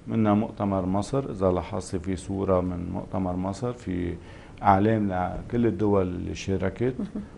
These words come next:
Speaker 1: واللوجو نحن اللي اخترناه يكون في كمان أعلام الدول المشاركة بالمؤتمر. هلا الأعلام الموجودة هون هي بس للشرق الأوسط، آه، بينما هوديك الضيوف حبوا يجوا يشاركونا المؤتمر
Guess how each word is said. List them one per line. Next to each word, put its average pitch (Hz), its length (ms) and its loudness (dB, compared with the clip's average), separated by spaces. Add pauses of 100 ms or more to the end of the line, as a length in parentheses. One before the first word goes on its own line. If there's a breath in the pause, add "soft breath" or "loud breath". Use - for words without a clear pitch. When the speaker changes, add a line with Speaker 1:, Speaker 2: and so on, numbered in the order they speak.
(140)
Speaker 1:
واللوجو 135 500 12
نحن 123 260 4
اللي 107 180 4
اخترناه 101 520 2
يكون 110 400 -2
في 127 240 -2
كمان 117 600 2 (420 loud breath)
أعلام 110 460 4
الدول 101 360 2
المشاركة 92 680 -4
بالمؤتمر. 87 600 -6 (480 loud breath)
هلا 120 300 12
الأعلام 117 440 6
الموجودة 113 640 2
هون 123 260 0
هي 120 260 -2
بس 110 320 -4
للشرق 98 320 -4
الأوسط، 101 480 -4 (680 loud breath)
آه، 110 200 0
بينما 110 440 6
هوديك 107 400 0
الضيوف 104 480 4
حبوا 110 360 2
يجوا 107 220 -2
يشاركونا 101 640 -4
المؤتمر 92 600 -6